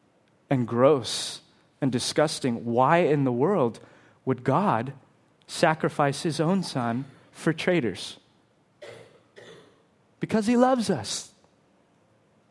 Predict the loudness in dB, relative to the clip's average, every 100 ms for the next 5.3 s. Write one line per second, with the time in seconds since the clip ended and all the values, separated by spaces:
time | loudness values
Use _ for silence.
0 | _ _ _ _ _ 0 4 6 6 6
1 | 4 4 4 4 4 0 0 2 2 2
2 | 2 4 6 4 4 4 6 6 4 -2
3 | -18 2 2 2 -4 -4 2 4 4 4
4 | -2 -4 2 4 4 4 0 -2 0 2
5 | 2 0